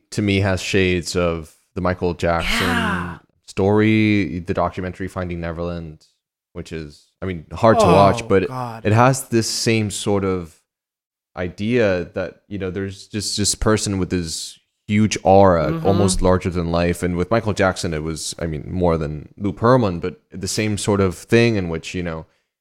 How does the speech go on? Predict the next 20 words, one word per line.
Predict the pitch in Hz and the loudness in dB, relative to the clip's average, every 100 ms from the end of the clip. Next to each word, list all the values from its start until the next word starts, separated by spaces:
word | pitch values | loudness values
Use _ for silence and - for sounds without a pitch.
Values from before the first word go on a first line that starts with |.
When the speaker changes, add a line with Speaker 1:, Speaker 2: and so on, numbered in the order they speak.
| _ | _
Speaker 1:
you | - | -8
trust | 101 113 107 | 0 2 2
this | 107 | 2
person | - 104 - 95 | 4 4 4 0
'cause | 90 87 | -2 -2
they're | 90 | -4
so | - 95 | 0 -2
successful | - 78 - 123 113 - - 101 101 98 95 | -2 0 2 2 2 -2 2 6 6 6 6
and | 82 | 2
they | |
have | 80 78 | -6 -8
all | 73 | -10
this | 65 - 90 | -14 -14 -10
money | 98 104 101 | -4 -2 -2
Speaker 2:
Yeah. | 101 359 349 277 | 0 0 0 0
Speaker 1:
and | 180 80 160 _ _ _ _ | -4 -10 -16 _ _ _ _
this | 92 - | -10 -6
big | 87 - | -8 -8
house. | - 95 98 95 95 92 90 - | 2 6 6 6 4 2 -2 -6
And | 85 78 | -10 -12